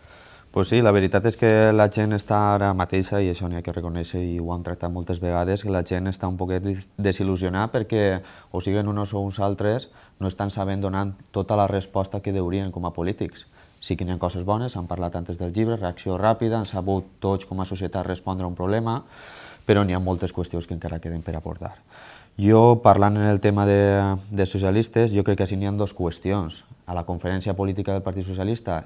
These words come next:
queda prou clar que no poden haver primàries als municipis,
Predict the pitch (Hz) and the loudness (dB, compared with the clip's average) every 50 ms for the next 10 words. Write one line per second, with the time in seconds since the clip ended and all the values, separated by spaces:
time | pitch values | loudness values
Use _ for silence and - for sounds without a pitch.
0 | - - _ - 101 95 98 95 - - 101 101 98 95 - 104 101 107 101 - | -10 -20 _ -6 -4 -2 -2 -2 -2 0 0 0 0 0 -2 -2 -2 -2 -4 -6
1 | 92 87 92 92 92 98 95 95 95 92 90 95 92 87 - 98 92 90 101 110 | -8 -6 -6 -8 -6 -6 -6 -4 -4 -4 -4 -6 -6 -6 -6 -8 -6 -4 -4 -4
2 | 110 92 - 92 82 - 90 87 87 85 90 107 113 - - 113 123 165 - | -4 -6 -6 -8 -12 -10 -10 -10 -10 -6 -4 -4 -2 -2 0 -2 -2 -2 -6